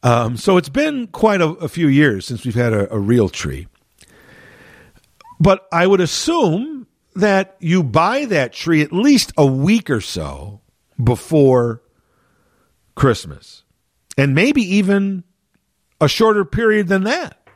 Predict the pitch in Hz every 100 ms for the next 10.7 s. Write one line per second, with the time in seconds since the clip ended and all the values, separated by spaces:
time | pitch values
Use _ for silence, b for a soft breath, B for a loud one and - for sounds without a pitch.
0 | _ - 160 156 156 151 180 175 139 120
1 | - B B B B B 131 165 220 196
2 | 165 147 - - - 170 156 131 - -
3 | - 143 175 175 175 170 160 165 127 135
4 | 127 127 120 117 117 117 123 107 107 113
5 | 170 175 160 147 135 - 180 156 160 156
6 | 156 131 - 175 165 143 127 - 73 -
7 | - 151 151 165 - 147 127 123 117 110
8 | 120 120 110 107 - 101 90 104 - B
9 | B B - 127 - 135 120 95 98 127
10 | 101 - - 78 71 92